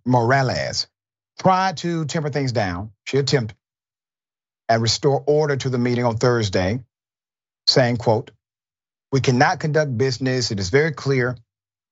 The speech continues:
that C C E A has intentions to ensure that we do not conduct this meeting. An August tenth school board meeting was recessed without any agenda items being discussed due to similar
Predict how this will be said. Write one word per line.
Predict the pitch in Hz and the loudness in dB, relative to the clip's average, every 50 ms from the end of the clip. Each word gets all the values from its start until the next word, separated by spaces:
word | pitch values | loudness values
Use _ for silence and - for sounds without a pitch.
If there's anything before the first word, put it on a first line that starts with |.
| _ _ _ - | _ _ _ 0
that | 113 110 104 101 | 2 2 2 2
C | 98 - - - 165 170 175 165 | 0 -2 -2 0 0 0 0 0
C | - - - - 170 156 151 147 147 160 - - _ | -2 -2 -2 -2 0 0 0 -2 -2 -4 -8 -6 _
E | - 127 139 151 165 - - | 0 2 2 2 0 0 2
A | - 113 110 113 110 | 2 2 2 2 0
has | 113 110 107 98 | 0 0 0 -2
intentions | 104 101 95 - 143 147 143 131 - 139 135 123 | -2 -4 -2 0 0 0 0 0 -2 -2 -2 -2
to | - 139 131 120 | -2 -2 0 0
ensure | 113 107 - - 170 151 123 107 110 123 123 - _ _ _ _ _ _ _ _ _ _ _ _ _ - | 0 0 -2 0 0 0 2 2 0 -2 -4 -8 _ _ _ _ _ _ _ _ _ _ _ _ _ 0
that | 117 120 113 | 2 2 2
we | 127 120 113 | 2 2 2
do | 107 139 151 | 2 2 2
not | 151 160 156 - | 2 2 2 0
conduct | - 135 117 135 127 117 107 | -2 -2 0 0 -2 -2 -2
this | 123 117 104 104 | -2 -2 -2 0
meeting. | 101 98 90 87 113 131 - _ _ _ _ _ _ _ _ _ _ _ _ - | -2 -2 -2 -2 -4 -8 -10 _ _ _ _ _ _ _ _ _ _ _ _ -6
An | - - - | -2 0 2
August | 147 170 185 175 170 135 - | 2 2 2 0 -2 -4 -2
tenth | - 160 147 131 - - - | -2 -2 -2 -2 -4 -6 -8
school | - - - 170 165 160 147 | -6 -2 0 0 0 2 0
board | 135 127 139 131 127 104 | 2 2 2 2 0 0
meeting | 113 120 120 113 110 107 113 117 - - _ _ _ _ _ - | 0 0 0 0 0 0 -2 -4 -8 -12 _ _ _ _ _ 0
was | 117 117 110 98 104 | 0 2 2 2 2
recessed | 135 151 143 - - 127 113 107 - | 2 2 2 2 2 2 2 0 0
without | 110 98 - 131 135 139 135 139 | 0 2 2 2 2 0 -2 -4
any | 127 123 123 120 | -4 -2 -2 -2
agenda | 113 104 98 117 135 143 143 - - - | -2 0 0 0 2 2 2 0 0 0
items | 113 117 113 107 110 107 104 98 | 0 0 0 0 0 -2 -2 -2
being | 98 104 104 98 | -2 0 0 0
discussed | 90 95 - - - 143 127 123 120 - - - _ _ _ _ _ _ _ _ _ _ _ _ _ _ _ _ _ - | 0 0 0 2 2 2 2 2 0 -4 -8 -12 _ _ _ _ _ _ _ _ _ _ _ _ _ _ _ _ _ 0
due | 127 131 135 127 | 2 2 2 2
to | - - 120 120 113 110 113 - - | 2 2 2 2 2 2 0 -2 -2
similar | - - - 123 110 107 104 98 95 92 90 82 | -4 -2 0 2 2 2 2 2 0 0 0 -2